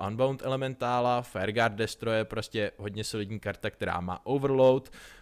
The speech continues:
Rumbling Elemental, další synergie s Battle Cryema a navíc je výborný, když nejdáte Arguse, tak se z něj stane nějaká tři sedmička a to je pro aggro prostě jako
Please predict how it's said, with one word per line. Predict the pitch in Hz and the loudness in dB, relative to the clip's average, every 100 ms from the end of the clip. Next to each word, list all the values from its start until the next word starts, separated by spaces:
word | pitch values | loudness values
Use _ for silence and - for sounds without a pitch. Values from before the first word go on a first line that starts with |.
| - - | -20 -4
Rumbling | 113 147 151 151 - | 0 2 2 2 2
Elemental, | 139 143 135 143 | 2 2 0 0
další | 131 123 120 131 | 2 2 0 -4
synergie | 131 120 107 95 | -2 -2 -2 -2
s | 95 | -2
Battle | 123 185 165 160 | -2 -2 -2 -2
Cryema | 160 147 143 139 135 131 | 2 2 4 2 2 2
a | 113 | 2
navíc | 110 107 | -2 -6
je | 113 | -6
výborný, | 127 127 135 127 | -4 0 0 0
když | 117 117 | -4 -6
nejdáte | 117 110 101 101 | -2 -2 -2 -4
Arguse, | - 123 127 131 135 | -6 -4 -4 -2 -2
tak | 113 | -2
se | - | -4
z | 110 | -6
něj | 113 | -6
stane | - 107 | -6 -4
nějaká | 107 104 110 | -4 -4 -6
tři | - 120 | -6 -8
sedmička | - 107 131 - - 151 | -6 -6 -6 -6 -4 -2
a | 95 | -2
to | 120 110 | -2 -2
je | 107 | -2
pro | 117 113 - | 0 -2 0
aggro | 110 113 113 | -2 0 -2
prostě | - 110 - | -2 -6 -2
jako | 110 113 | -4 -4